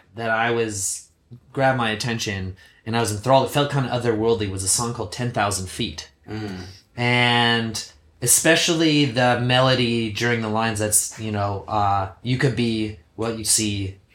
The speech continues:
Speaker 1: anytime in time."
Speaker 2: Mm.
Speaker 1: Um,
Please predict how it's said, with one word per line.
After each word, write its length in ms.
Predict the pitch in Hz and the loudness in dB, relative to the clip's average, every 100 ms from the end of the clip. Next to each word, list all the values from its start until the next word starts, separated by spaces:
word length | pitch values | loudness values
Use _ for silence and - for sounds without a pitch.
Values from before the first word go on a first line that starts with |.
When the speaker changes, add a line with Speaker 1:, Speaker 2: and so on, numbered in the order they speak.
| _ - | _ -4
Speaker 1:
anytime 600 | 107 101 101 95 92 92 | -2 -2 -2 -4 -4 -6
in 140 | 95 | -8
time." 480 | - 98 85 95 98 _ - | -6 -6 -6 -10 -14 _ -12
Speaker 2:
Mm. 320 | 113 110 101 - - 123 | -8 -8 -10 -14 -2 6
Speaker 1:
Um, 580 | 131 127 123 120 113 | 8 8 6 2 -6